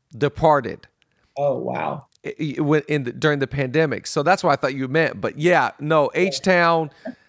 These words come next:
Speaker 1: Harden is in Brooklyn, Deshaun's
Speaker 2: Yeah.
Speaker 1: gonna be in who
Speaker 2: Who
Speaker 1: knows
Speaker 2: knows
Speaker 1: where.
Speaker 2: where. George
Speaker 1: I
Speaker 2: Springer's in Toronto.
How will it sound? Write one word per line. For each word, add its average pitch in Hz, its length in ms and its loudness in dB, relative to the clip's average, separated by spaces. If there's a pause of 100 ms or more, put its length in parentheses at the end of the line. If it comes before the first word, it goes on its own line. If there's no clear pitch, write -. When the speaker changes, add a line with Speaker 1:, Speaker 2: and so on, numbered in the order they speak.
(180)
Speaker 1:
Harden 170 460 4
is 160 240 0
in 156 300 -2 (100)
Brooklyn, 160 840 -2 (340)
Deshaun's 139 220 -2
Speaker 2:
Yeah. 160 360 6
Speaker 1:
gonna 160 220 2
be 156 360 2
in 131 360 0 (720)
who 151 140 4
Speaker 2:
Who 175 60 8
Speaker 1:
knows 165 160 10
Speaker 2:
knows 175 280 6
Speaker 1:
where. 139 160 2 (160)
Speaker 2:
where. 104 140 -2 (500)
George 170 280 8
Speaker 1:
I 180 60 8
Speaker 2:
Springer's 196 640 0
in 180 140 4
Toronto. 170 920 4